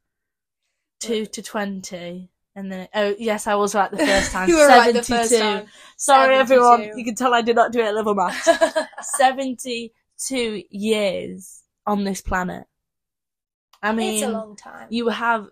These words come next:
Speaker 1: your time.
Speaker 2: You've got eight more of what, no.
Speaker 1: Ex-, you have
Speaker 2: That's
Speaker 1: your
Speaker 2: not
Speaker 1: time,
Speaker 2: right.
Speaker 1: essentially,
Speaker 2: Four more.
Speaker 1: multiplied.
Speaker 2: That doesn't sound
Speaker 1: You,
Speaker 2: very much,
Speaker 1: it
Speaker 2: but
Speaker 1: doesn't matter. You have
Speaker 2: Yeah.
Speaker 1: eighteen years, a, a couple more times.
Speaker 2: Yeah.
Speaker 1: Those are the years you can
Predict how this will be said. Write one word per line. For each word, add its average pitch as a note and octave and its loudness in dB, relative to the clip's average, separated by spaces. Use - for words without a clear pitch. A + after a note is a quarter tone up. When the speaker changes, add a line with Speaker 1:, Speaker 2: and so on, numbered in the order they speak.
Speaker 1:
your G#3+ 2
time. D#4 -2
Speaker 2:
You've G#3 6
got F#3 4
eight A3 -2
more A#3 0
of A3 -10
what, A#3 -6
no. B3 -2
Speaker 1:
Ex-, G#3+ -2
you B3 0
have F4 4
Speaker 2:
That's D#4 0
Speaker 1:
your E4 2
Speaker 2:
not D4+ -6
Speaker 1:
time, A3 0
Speaker 2:
right. F3+ -12
Speaker 1:
essentially, G#3 -2
Speaker 2:
Four C#4+ 6
more. A3+ 0
Speaker 1:
multiplied. A3+ 0
Speaker 2:
That F3+ -4
doesn't F3+ -10
sound G#3 -6
Speaker 1:
You, A3 -12
Speaker 2:
very G#3+ -14
much, - -20
Speaker 1:
it B3+ -2
Speaker 2:
but B3+ -10
Speaker 1:
doesn't E4 -4
matter. C4 -2
You C#4+ -2
have G#3 0
Speaker 2:
Yeah. B3+ 2
Speaker 1:
eighteen A#3+ -2
years, F#3 -2
a, B3 2
a C#4+ 8
couple C#4 -2
more B3+ 2
times. F3+ -4
Speaker 2:
Yeah. A3 -2
Speaker 1:
Those B3+ -4
are C4 -8
the C4 -4
years A#3+ -2
you A3+ -10
can A3 -10